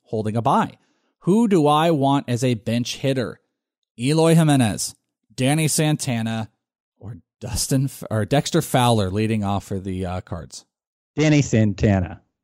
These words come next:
Speaker 2: Easily.
Speaker 1: Easy. Easy.
Speaker 2: Easily.
Speaker 1: Do you have
Speaker 2: Those
Speaker 1: any
Speaker 2: are Dexter, by the way. That, was that obvious?
Speaker 1: Um. Oh, y-, you know, I,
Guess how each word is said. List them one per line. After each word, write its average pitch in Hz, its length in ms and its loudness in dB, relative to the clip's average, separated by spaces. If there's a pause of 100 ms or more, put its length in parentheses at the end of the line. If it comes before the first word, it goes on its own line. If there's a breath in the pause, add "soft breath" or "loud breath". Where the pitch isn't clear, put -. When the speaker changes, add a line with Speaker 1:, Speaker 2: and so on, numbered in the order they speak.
(300)
Speaker 2:
Easily. 104 500 0 (440)
Speaker 1:
Easy. 123 520 -2 (260)
Easy. 120 280 2
Speaker 2:
Easily. 104 220 2 (500)
Speaker 1:
Do 143 80 0
you 147 80 6
have 170 160 6
Speaker 2:
Those 143 80 6
Speaker 1:
any 170 100 2
Speaker 2:
are - 40 -6
Dexter, 117 440 0 (160)
by 104 60 -6
the 92 200 -12
way. 92 60 4
That, 107 100 4
was 104 120 2
that 113 160 4
obvious? 127 560 2 (960)
Speaker 1:
Um. 156 580 4
Oh, 190 680 0
y-, 160 60 4
you 180 160 8
know, 180 180 4
I, 156 140 2